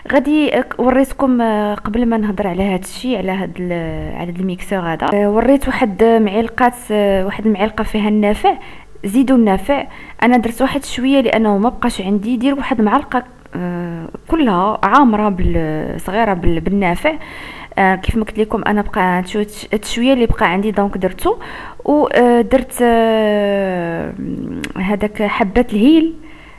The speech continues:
آه، شنو كتسمى بال-، بالدارجه؟ انا كنت عارفاها بالدارجه، ما كنتش عارفاها بال-، باللغه العربيه. دابا بقيت عاقل عليها باللغه العربيه، ما بقيتش عاقل عليها بالدارجه.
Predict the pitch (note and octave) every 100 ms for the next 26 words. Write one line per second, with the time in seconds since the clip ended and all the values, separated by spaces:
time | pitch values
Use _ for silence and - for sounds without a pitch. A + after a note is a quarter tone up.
0 | - - F#3+ F#3 F3+ F3 - B3 B3 -
1 | G#3+ A3 G3+ G3+ G3+ G3 G3 F#3 F3 G3+
2 | G3+ G3 B3+ C4 B3 G#3+ A3 B3 G#3+ F#3
3 | G#3 A#3+ C#4 D#4+ - - B3+ B3 B3 A#3
4 | A3 - - G3 - A3 G#3+ E3+ G3 G3+
5 | G3+ G3+ G3 G#3 A#3+ F3+ F3 - F#3 G#3+
6 | F3+ G#3 G#3 F3 G3+ A3+ D#4 D4 B3+ F#3+
7 | G3+ G#3+ F#3 G3+ F#3+ - F#3+ F3 E3+